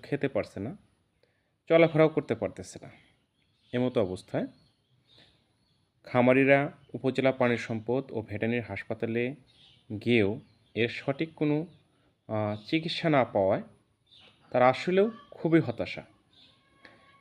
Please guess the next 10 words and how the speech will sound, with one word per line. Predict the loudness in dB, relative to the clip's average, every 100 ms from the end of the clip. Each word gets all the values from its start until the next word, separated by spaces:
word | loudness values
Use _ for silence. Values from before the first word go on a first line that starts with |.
| -2
তেমন | 2 4
অবস্থায় | 4 4 0 2 4 2 -4
আপনারা | -4 0 2
কি | 0 -4 -10
করবেন? | 0 -2 0 -8 -12 -20 -20 _ -20 -10
আসলে | -8 -4 -4
প্রথমত | -2 -4 -4 -6 -2
আপনার | -2 0 -2
করণীয় | 0 0 2 0 -2
হলো, | -4 -6